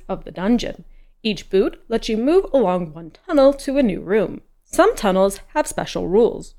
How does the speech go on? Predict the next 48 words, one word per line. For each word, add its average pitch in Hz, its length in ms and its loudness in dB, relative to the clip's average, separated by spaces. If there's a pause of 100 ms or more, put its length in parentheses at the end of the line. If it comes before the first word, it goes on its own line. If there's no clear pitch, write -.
(120)
A 233 100 6
tunnel 339 500 0
with 220 160 2
a 175 60 0
footprint - 520 -6
icon 185 460 -2 (120)
requires 214 400 -2
two 440 380 4
boots 214 280 2
to - 140 -4
traverse 190 420 0
instead 214 340 -4
of - 160 -12
one. 175 340 0 (380)
A 202 60 0
tunnel 190 380 2
with 190 120 0
a 160 80 -4
monster 165 500 0
icon 190 480 -4 (140)
deals 202 280 2
that 190 240 2
much - 280 -4
damage 226 480 2
to - 140 -4
you 180 280 0
when 202 140 -2
you 214 80 0
move - 220 -8
through 226 260 2
it. - 220 -8 (520)
For 214 120 -2
each 202 200 -2
sword 190 240 2
you 165 120 -4
use, 165 440 -2 (160)
you 262 80 0
take 254 280 2
one 208 400 2
less 359 220 -2
damage, 202 500 2 (220)
but - 240 0
you 254 200 2
don't 494 320 0
have 466 200 -6
to 403 140 0
use 208 320 0
swords 190 480 -2